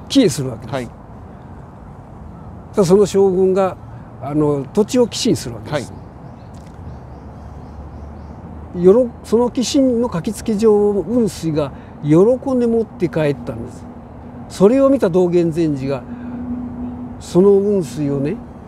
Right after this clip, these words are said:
Speaker 1: 袈裟衣も剥ぎ取って追放するんです。
Speaker 2: はい。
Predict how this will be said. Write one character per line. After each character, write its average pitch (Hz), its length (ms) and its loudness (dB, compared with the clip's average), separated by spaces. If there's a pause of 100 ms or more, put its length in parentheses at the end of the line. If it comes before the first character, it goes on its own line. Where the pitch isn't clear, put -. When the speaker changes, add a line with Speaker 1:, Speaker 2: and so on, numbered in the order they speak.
Speaker 1:
袈 180 120 2
裟 240 160 4
衣 190 320 4
も 160 180 0
剥 170 140 0
ぎ 220 160 -2
取 165 180 -2
っ - 120 -10
て 156 220 4 (500)
追 202 220 2
放 180 200 4
す 165 120 -6
る 143 80 -2
ん 139 40 -2
で 123 80 -2
す。 151 40 -2
Speaker 2:
は 143 60 0
い。 123 100 -6